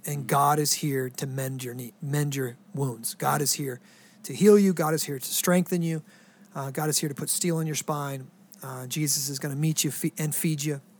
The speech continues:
Speaker 1: and sit down and, and fellowship with you. Uh, but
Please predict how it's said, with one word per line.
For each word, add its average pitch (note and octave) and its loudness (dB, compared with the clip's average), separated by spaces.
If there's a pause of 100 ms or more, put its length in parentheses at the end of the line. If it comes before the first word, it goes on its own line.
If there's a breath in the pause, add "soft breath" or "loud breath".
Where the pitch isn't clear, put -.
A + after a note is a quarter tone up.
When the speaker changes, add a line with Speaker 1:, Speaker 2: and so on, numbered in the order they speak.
Speaker 1:
and D3+ -4
sit D3+ 0
down D3 -2
and, C3+ -8 (220)
and C#3 -6
fellowship C3+ -4
with C3 -8
you. C3 -8 (720 soft breath)
Uh, D3 -2
but F#3 8